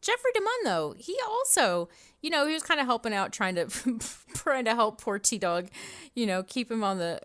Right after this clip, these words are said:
keep him, you know, coherent as best he can. Um, but again, not a, not a whole heck of a lot coming from this guy. Just not a lot of screen time in this episode.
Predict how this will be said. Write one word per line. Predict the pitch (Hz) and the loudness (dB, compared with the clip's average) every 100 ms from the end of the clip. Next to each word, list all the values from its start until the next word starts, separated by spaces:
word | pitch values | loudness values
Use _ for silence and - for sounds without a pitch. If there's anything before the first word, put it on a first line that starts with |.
| - | -14
keep | - 294 254 | -10 -10 -6
him, | 190 - - _ _ _ - 196 - | -8 -10 -16 _ _ _ -16 -16 -8
you | 208 | -4
know, | 190 175 - - | 0 -2 -4 -6
coherent | 233 175 233 196 165 170 - - - - | -2 0 0 0 0 -4 -12 -20 -16 -6
as | 190 | -4
best | - 196 - | -2 0 0
he | 185 | 0
can. | - 185 185 160 - - - 196 | -4 -4 -2 -4 -10 -20 -8 0
Um, | 190 175 175 - _ | 2 2 -4 -8 _
but | 285 359 | -2 0
again, | 277 427 415 - - - | 0 0 -2 -4 -8 -2
not | 233 254 277 311 | 2 4 4 2
a, | 320 302 - | 0 -2 -4
not | 349 | -4
a | 415 480 | -4 -6
whole | 392 403 | -6 -6
heck | 370 370 | -8 -6
of | |
a | 339 | -6
lot | 330 370 - | -4 -4 -4
coming | 254 180 | -4 -4
from | - 160 | -6 -8
this | 151 - | -2 -2
guy. | 143 135 139 - - - | -2 -6 -8 -10 -14 -6
Just | 240 | -4
not | 269 247 | -2 -2
a | |
lot | 233 220 | -4 -4
of | |
screen | - - 247 320 | -4 -4 -6 -6
time | - 131 | -6 -6
in | 123 | -8
this | 131 - | -8 -10
episode. | - 135 117 - 143 | -10 -10 -10 -12 -16